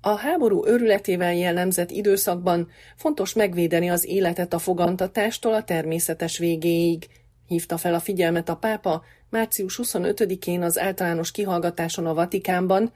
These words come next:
amikor a lengyelül beszélő hívőkhöz intézett köszöntésében emlékeztetett az Élet Szentségének napjára. Lengyelországban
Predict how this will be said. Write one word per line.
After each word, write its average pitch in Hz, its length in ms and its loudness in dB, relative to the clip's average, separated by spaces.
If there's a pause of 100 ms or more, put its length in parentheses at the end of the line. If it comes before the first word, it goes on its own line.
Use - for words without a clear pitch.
(280)
amikor 185 380 0
a 190 60 2
lengyelül 190 520 2
beszélő 175 500 0
hívőkhöz 175 540 -2
intézett 180 500 -2
köszöntésében 180 920 0 (300)
emlékeztetett 196 880 0
az 170 200 0
Élet 165 320 0
Szentségének 165 720 -2
napjára. 165 680 -2 (840)
Lengyelországban 180 1000 2